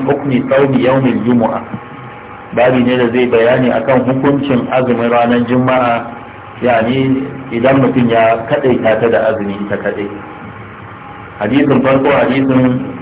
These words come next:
ah, Muhammad ibn Abbad ya ce, "Na tambayi Jabir ɗan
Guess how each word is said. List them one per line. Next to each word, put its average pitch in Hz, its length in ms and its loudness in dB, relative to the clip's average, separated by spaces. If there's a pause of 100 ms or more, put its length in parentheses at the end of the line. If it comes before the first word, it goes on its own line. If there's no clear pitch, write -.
ah, 113 240 2
Muhammad 127 400 2
ibn 120 160 2
Abbad 113 400 0
ya 120 160 0
ce, 120 80 0
"Na 123 160 2
tambayi 113 400 0
Jabir 117 400 0
ɗan 120 320 2